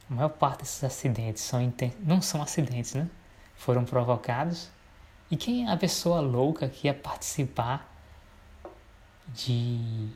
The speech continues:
de um falso acidente? Porque são corpos falsos,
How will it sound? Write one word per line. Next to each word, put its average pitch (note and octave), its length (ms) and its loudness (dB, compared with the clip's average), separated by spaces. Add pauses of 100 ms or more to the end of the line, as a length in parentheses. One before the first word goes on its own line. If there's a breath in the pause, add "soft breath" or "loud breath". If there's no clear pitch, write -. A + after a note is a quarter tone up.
(160)
de F#3 380 -2
um B2+ 120 2
falso C3+ 540 0
acidente? B2+ 500 -2
Porque F#3 280 0
são F3 200 0
corpos D#3+ 520 0
falsos, - 840 -4